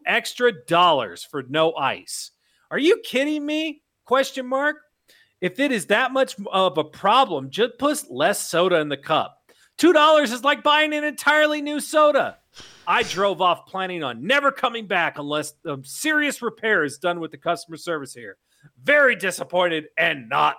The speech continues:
worth it!" Exclamation point. <laughs>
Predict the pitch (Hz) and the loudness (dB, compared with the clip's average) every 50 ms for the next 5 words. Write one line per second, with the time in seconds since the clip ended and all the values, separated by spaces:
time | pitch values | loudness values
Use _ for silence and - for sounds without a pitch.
0 | - _ 107 120 135 131 120 - - - - - - - - _ - 92 - 139 | -8 _ -10 -6 -4 -4 -4 -6 -10 -16 -20 -18 -20 -20 -20 _ -8 -4 -4 -2
1 | - - - - 117 107 110 95 - - 113 - _ - 123 110 98 95 95 _ | -4 -4 -8 -12 -16 -16 -16 -16 -16 -16 -18 -20 _ -14 -12 -12 -12 -12 -14 _
2 | - - - 196 - - 220 | -18 -16 -16 -16 -12 -12 -14